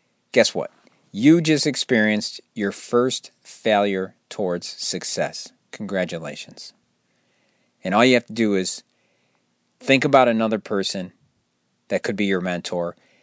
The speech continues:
and go through that process again, and you will find somebody that says yes. So begin following the formula for success by using the acronym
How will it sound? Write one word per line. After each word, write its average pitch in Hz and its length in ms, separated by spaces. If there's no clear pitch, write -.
and 87 140
go 101 140
through 120 180
that 104 180
process 90 480
again, 80 360
and 92 180
you 107 120
will 110 180
find 95 280
somebody 90 400
that 80 180
says - 360
yes. - 440
So - 180
begin 160 440
following 165 600
the 131 60
formula 135 640
for - 240
success 110 540
by 104 140
using 123 400
the 117 220
acronym 110 580